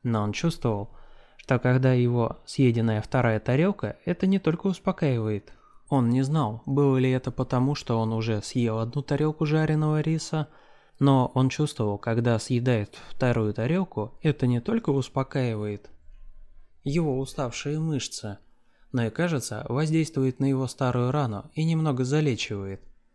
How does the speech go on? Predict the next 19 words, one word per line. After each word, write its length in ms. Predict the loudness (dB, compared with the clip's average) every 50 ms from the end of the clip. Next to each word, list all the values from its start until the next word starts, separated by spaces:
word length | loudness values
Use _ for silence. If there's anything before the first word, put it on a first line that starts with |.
| _ -20 -20 _
Хотя 340 | -4 -2 -2 0 2 0 0
эффект 280 | 0 0 -2 0 0 0
был 240 | 0 0 -2 -2 -2
очень 320 | -4 -4 -4 -4 -6 -6
слабым, 520 | -6 -4 -2 -2 0 0 -2 -2 -4 -8 -10 _ _ _ _ _ _ _ _ _ _ _ _ _ _ _ _ _ _ _ _ _ _ _ _ _ _ _
она 260 | 0 2 2 2 2
сильно 320 | 2 2 2 4 4 4 2
мучила 460 | 2 2 0 -2 -2 -2 -2 0 0
его, 360 | 0 0 0 -2 -6 -6 -6 -6
особенно 640 | -6 -6 -2 0 0 2 2 2 2 2 2 0 0
в 60 | 0
дождливую 600 | 2 2 2 2 2 2 2 2 2 2 0 0
погоду. 540 | 0 0 -2 0 0 0 0 -2 -4 -10 -14 _ _ _ _ _ _ -4
Но 260 | 0 0 2 2 2 2
сейчас 540 | 2 0 0 0 0 -2 -4 -4 -4 -4
это 240 | -4 -4 -2 -2 -4
место 400 | -2 -2 -2 -2 -2 -2 -4 -4
стало 360 | -4 -4 -2 -2 0 0 0
расслабленным, 800 | 0 -2 -4 -4 -6 -4 -4 -4 -2 0 -2 -2 -2 -4 -8